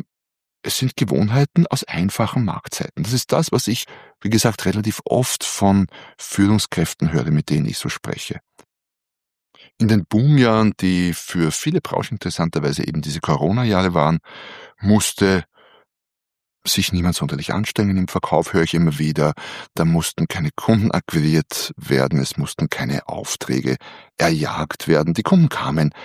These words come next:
von selbst. In manchen Branchen wusste man nicht, wohin mit all diesen vielen Kunden und Anfragen. Was da jahrelang funktioniert hat, wird zur Gewohnheit. Und diese Gewohnheiten ändern sich eben nicht durch Appelle,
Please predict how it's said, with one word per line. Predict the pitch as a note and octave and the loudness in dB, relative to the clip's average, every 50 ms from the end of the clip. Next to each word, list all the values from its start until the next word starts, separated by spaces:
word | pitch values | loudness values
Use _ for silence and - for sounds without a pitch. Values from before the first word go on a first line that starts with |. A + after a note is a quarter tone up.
| - - - - - | -20 -20 -20 -20 -12
von | - - F2 F2 | -6 -2 -2 -2
selbst. | - - - - - - - - - - - - - - - - - - | 0 -2 -4 -6 -8 -8 -8 -8 -8 -10 -14 -18 -18 -20 -20 -20 -18 -10
In | - - F2 E2+ | -4 0 2 2
manchen | D2 D2+ - - G2+ F2+ | 2 2 0 0 0 0
Branchen | - - C2+ B1 D#2 - - F2 D#2+ - | 0 2 2 2 2 2 2 0 0 0
wusste | - E2+ - - - E2 | -2 -4 -4 -2 -2 0
man | E2 D#2 D2+ | 2 2 2
nicht, | D2 - - - - | 0 -2 -4 -6 -8
wohin | D2 - D2+ C#2 C#2+ C#2 | -8 -6 -4 -4 -2 -2
mit | C2+ - - - | -4 -4 -6 -8
all | - - - | -8 -6 -6
diesen | C#2+ D#2 - D2+ D2 | -6 -6 -6 -6 -6
vielen | - - E2+ F2+ | -6 -4 -4 -4
Kunden | - - - F2 E2 D2+ E2+ | -2 0 0 0 2 2 2
und | E2+ - - | 0 0 0
Anfragen. | - - - - - G1+ - - - _ _ - - - - - - - - - _ _ _ - | -4 -6 -6 -4 -4 -4 -4 -6 -12 _ _ -20 -20 -20 -20 -20 -20 -20 -20 -20 _ _ _ -4
Was | E2 F2 - - | -4 -4 -2 0
da | - E2 F2+ | 0 0 0
jahrelang | F#2+ D#2+ - D#2 G#2 C#3+ C3+ A#2+ G#2+ F#2+ | 2 0 0 0 2 2 2 2 2 0
funktioniert | - - G2+ E2+ - - - D#2 E2+ G2 - - | 0 -4 -8 -8 -4 -2 0 0 0 0 2 0
hat, | D3 - - | 0 0 2
wird | G#2+ G#2 - - | 0 -2 0 -2
zur | - A2+ | -4 -2
Gewohnheit. | - - A2+ B2+ G#2 E2 - D#2+ - - - - - - - - - - - - - - - - | 0 0 0 2 0 0 -2 -4 -10 -12 -14 -20 -20 -20 -20 -20 -20 -20 -18 -18 -20 -14 -4 2
Und | A2+ A2+ G#2+ F#2 - - - - - - | 4 4 4 4 0 -4 -18 -12 -6 -2
diese | G2+ F#2 F#2 | -2 0 0
Gewohnheiten | D#2+ D#2+ D2+ A2 A#2 A#2 G2 - - | 0 2 2 2 2 2 0 0 -2
ändern | - - F#2+ G#2+ G#2 - | 0 0 0 0 0 -2
sich | - - - - | -2 -4 -4 -4
eben | - E2 E2 F2 | 0 0 2 0
nicht | E2+ - - - | 0 -2 -2 -4
durch | D#2+ - | -4 -4
Appelle, | - - - _ - - - - D#2+ F2+ A#2 D#3 G3+ | -6 -10 -12 _ -12 -8 -4 -2 0 2 4 4 2